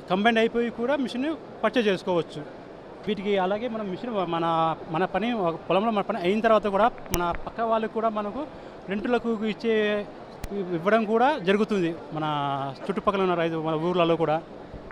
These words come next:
అలాగే వచ్చేసరికి మనకు గంటకు, మనకు ఏ మిషన్ చూసుకున్నా కానీ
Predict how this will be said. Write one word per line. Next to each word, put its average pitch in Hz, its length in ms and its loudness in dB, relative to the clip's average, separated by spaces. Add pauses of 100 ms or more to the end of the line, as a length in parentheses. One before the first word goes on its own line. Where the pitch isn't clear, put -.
(460)
అలాగే 202 240 0
వచ్చేసరికి 233 400 0
మనకు 220 180 0
గంటకు, 233 580 2 (420)
మనకు 180 160 -4
ఏ 196 100 6
మిషన్ 240 260 2
చూసుకున్నా 240 280 2
కానీ 269 220 2